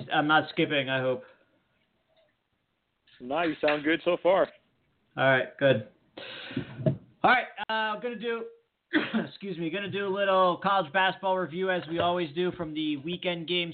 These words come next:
Speaker 1: Slate wasn't as good as it's been in the past couple of weeks for us. Uh, break down four or five ranked versus ranked and, uh, you know, some other, you know, Duke stuff. But neither here nor there. We'll rip through some of these that have importance. There's a couple ones that,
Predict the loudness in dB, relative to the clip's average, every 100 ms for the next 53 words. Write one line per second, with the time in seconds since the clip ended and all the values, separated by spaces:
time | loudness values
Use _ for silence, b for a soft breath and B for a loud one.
0 | -8 -6 -4 -4 -4 -4 -4 2 4 6
1 | 4 2 0 2 2 2 2 4 4 2
2 | -2 0 2 0 2 4 6 4 -2 -20
3 | B B B B B 2 6 8 6 2
4 | _ -2 0 0 -2 -2 -6 -4 -4 -2
5 | 0 0 -2 -4 -4 -10 -10 -4 0 2
6 | 0 -4 -10 -10 -10 0 2 4 6 6
7 | 4 2 _ _ 0 0 0 -2 2 4
8 | 6 6 2 -2 _ _ 2 4 4 4
9 | 2 4 4 4 4 2 2 B B B
10 | B -2 2 4 4 4 4 6 4 4
11 | 2 0 0 -2 0 0 0 0 0 0
12 | 0 0 -2 -4 -4 -2 -2 -4 -6 -4
13 | 0 2 2 4 4 4 4 2 2